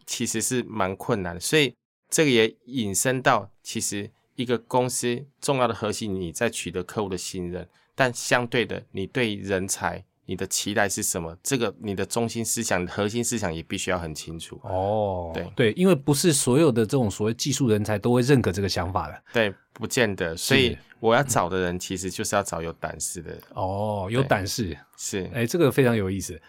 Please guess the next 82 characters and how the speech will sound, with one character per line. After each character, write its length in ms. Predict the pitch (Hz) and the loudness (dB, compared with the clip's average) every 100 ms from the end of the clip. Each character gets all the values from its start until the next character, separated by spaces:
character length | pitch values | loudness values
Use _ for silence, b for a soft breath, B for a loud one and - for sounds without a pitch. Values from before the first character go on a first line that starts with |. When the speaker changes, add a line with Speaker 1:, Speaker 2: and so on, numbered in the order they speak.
| b b b b | b b b b
Speaker 2:
所 180 | - 247 | 0 4
以， 120 | 180 | 4
呃， 320 | 147 131 127 | 4 4 4
因 120 | 185 214 | 4 2
为 80 | |
既 140 | 185 214 | 4 4
然 120 | 165 | 4
讲 160 | 131 127 | 4 4
到 100 | 160 | 4
人 280 | 107 98 120 | 2 0 0
才 260 | 107 92 | -2 -2
啊， 340 | 104 92 85 - | 0 -2 -4 -8
那 140 | - 160 | -2 2
个， 340 | 139 131 123 | 6 4 4
那 340 | 120 135 135 117 | 4 4 4 2
我 140 | 139 | 2
想 280 | 165 139 110 | 4 4 4
万 140 | 165 | 4
里 120 | 151 110 | 4 4
云 240 | 104 117 | 4 2
也 200 | 107 98 | 2 0
经 200 | 92 151 | 0 2
营 120 | 117 | 2
了 80 | 107 | 2
一 60 | 113 | 2
段 160 | 127 | 2
时 200 | 107 98 | 2 -2
间 240 | 90 101 101 | -2 -2 -2
啊， 200 | 90 - | -4 -4
你 120 | 151 | 2
要 100 | 165 | 4
不 60 | 202 | 6
要 60 | 220 | 4
说 180 | - | 4
一 40 | 220 | 6
下， 140 | 196 | 6
就 80 | 165 | 4
是 60 | 151 | 4
说 120 | 170 | 4
您 180 | 139 151 | 6 4
以 260 | - 123 | 2 2
一 60 | 123 | 4
个 300 | 135 120 113 | 4 2 2
万 180 | 139 147 | 2 4
里 140 | 110 | 2
云 120 | 95 | 0
的 80 | 107 | -2
C 200 | 104 - | -2 0
E 120 | 120 | 0
O 160 | 117 120 | 2 2
来 140 | 104 | 0
看 300 | 98 - 113 87 | -2 -2 -2 -2
啊， 80 | 98 | 0
您 140 | 151 | 0
觉 140 | 170 | 2
得 80 | 165 | 2
这 100 | 165 | 2
个 100 | 165 | 0
C 220 | 143 - | 0 -2
E 120 | 180 170 | 0 4
O 140 | 175 | 4
本 260 | 160 104 101 | 2 -4 -4
身 200 | 123 117 | -2 0
啊， 100 | 120 | 0
要 80 | |
扮 200 | 151 131 | 2 2
演 80 | 123 | 2
的 100 | 104 | 0
角 220 | - 87 | 0 -4
色， 320 | 95 175 110 - _ _ - | 0 2 0 -2 _ _ -10
除 160 | - | 2
了 60 | 147 | 6
这 80 | 208 | 8
个 80 | 165 | 8
人 200 | 113 156 | 8 6
才 200 | 170 135 | 6 2
之 120 | 139 | 4
外， 140 | 139 | 2
还 80 | 110 | 4
有 140 | 110 127 | 2 0
哪 180 | 92 | -2
些？ 400 | 80 117 107 107 | -4 -2 -2 -2